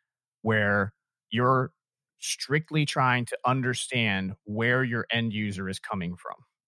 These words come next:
that's going to make your style of communication exponentially more successful. Because if you try to focus on what you want to say and not what they need to hear,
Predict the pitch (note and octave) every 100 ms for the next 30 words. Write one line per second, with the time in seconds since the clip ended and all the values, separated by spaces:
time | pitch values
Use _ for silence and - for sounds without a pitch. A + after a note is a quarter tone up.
0 | _ _ _ _ _ _ _ - A2 C3+
1 | - C#3+ C#3+ B2+ A#2 A2+ A#2 G#2+ A2+ A#2+
2 | B2+ A2+ - - C3+ D3+ B2 G#2+ - A2
3 | G2+ G2+ - F#2+ - F#2+ F#2 - _ _
4 | _ - D3 - - B2+ A#2 A2 G#2+ G#2+
5 | G2+ G2 G2 - E2 - - - - _
6 | _ _ A#2+ A#2 A#2 G#2+ A2+ D#3 F3 -
7 | C#3+ C3+ A#2+ - C3 B2+ A#2+ G#2+ G#2+ A2
8 | G2+ A#2 D3 C3+ G#2+ - A2 - G3 E3+
9 | G#2 G2+ B2 - A#2 A#2 B2+ - - G#2+
10 | A2 A#2 C3 C3 A#2 G2+ - B2 C#3 F3